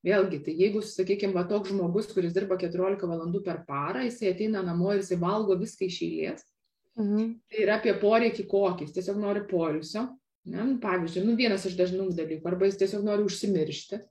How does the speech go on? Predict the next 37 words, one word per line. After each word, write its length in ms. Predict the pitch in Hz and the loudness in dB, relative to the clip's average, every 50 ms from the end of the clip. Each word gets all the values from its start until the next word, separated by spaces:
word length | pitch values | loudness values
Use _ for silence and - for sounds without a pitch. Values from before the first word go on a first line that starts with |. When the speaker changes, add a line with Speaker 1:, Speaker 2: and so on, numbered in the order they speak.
| _ _ _ _ _ _ _ _ _ _ _ - | _ _ _ _ _ _ _ _ _ _ _ -6
Speaker 1:
arba 220 | 180 185 175 170 | -4 0 2 4
jis 140 | 175 185 180 | 4 4 4
tiesiog 320 | - 196 185 202 202 196 190 | 2 0 2 2 2 0 2
nori, 280 | 190 185 196 190 196 | 0 2 2 0 0
sakykim, 500 | 190 - 190 185 196 185 - 190 185 185 | 0 -2 -2 0 0 -2 0 0 -2 0
kažkuo 320 | 180 180 175 - - 202 202 | 0 -2 -2 0 0 0 0
save 260 | - 208 190 190 190 | 2 2 4 4 4
nudžiuginti, 680 | 196 190 190 175 165 151 151 151 160 160 170 170 190 190 | 4 4 2 2 0 -4 -4 -4 -4 -4 -4 -2 -2 -2
nes, 240 | 190 190 190 190 - | -2 -2 -4 -4 -4
nu, 100 | 202 196 | -4 -2
tiesiog 360 | 196 208 202 202 220 214 202 208 | -2 -2 -4 -4 -4 -4 -2 0
nėra 320 | 214 214 220 208 202 190 | 0 0 0 0 -2 0
daugiau 380 | 196 202 202 196 202 214 208 208 | 0 0 0 0 0 -2 -4 -4
kuo. 220 | - 226 233 240 247 240 - _ _ _ _ _ _ _ _ _ _ _ _ _ _ _ - - _ _ - | -2 -2 -2 -2 -4 -8 -12 _ _ _ _ _ _ _ _ _ _ _ _ _ _ _ -20 -20 _ _ 2
Tai, 140 | 185 208 220 208 190 - - - - - _ _ _ _ _ _ _ - | 4 4 4 4 0 0 -4 -16 -20 -20 _ _ _ _ _ _ _ 2
bet 140 | 196 202 202 | 2 4 4
tą 140 | 214 202 202 - | 4 4 4 4
poreikį 400 | 214 214 226 254 269 262 254 226 | 4 4 6 6 4 4 4 4
reikia 360 | 208 214 214 - 233 220 233 | 4 2 2 4 4 4 4
įsisąmoninti, 840 | 220 220 226 226 - 403 453 392 262 202 185 175 160 156 147 165 - | 4 2 -2 -4 -2 0 4 4 4 4 4 0 -2 -4 -6 -8 -8
kad, 200 | - 156 151 - | -8 -8 -8 -6
sakykim, 380 | 156 156 190 196 - 208 202 190 | -8 -6 -4 -2 0 2 2 2
vat, 140 | 196 190 | 4 4
apie 200 | 208 196 208 208 208 | 2 2 2 0 -2
ką 220 | 208 302 302 240 185 180 | 0 2 4 6 6 4
jisai. 460 | 156 - - - 151 135 - - - _ _ _ _ _ _ _ _ - | 4 2 -4 -4 -4 -4 -4 -6 -10 _ _ _ _ _ _ _ _ -2
Speaker 2:
Mm, 280 | 214 214 214 214 208 | 0 2 4 4 4
Speaker 1:
Nes 120 | 208 214 - | 2 2 2
Speaker 2:
kodėl 360 | - 226 208 202 220 220 214 | 2 4 6 6 8 8 8
aš 180 | 214 214 - 208 | 6 6 4 2
čia 40 | |
taip 200 | 208 - 214 214 - | 4 4 2 4 4
kemšu, 420 | - 190 190 190 196 - - 233 202 | 4 6 6 6 4 4 4 6 6
ar 200 | 165 160 156 156 | 6 6 6 6
Speaker 1:
Taip. 120 | 160 170 | 6 6
Speaker 2:
ne, 100 | 175 175 175 | 6 6 4
vat? 280 | 170 175 175 - - | 2 0 -2 -8 -16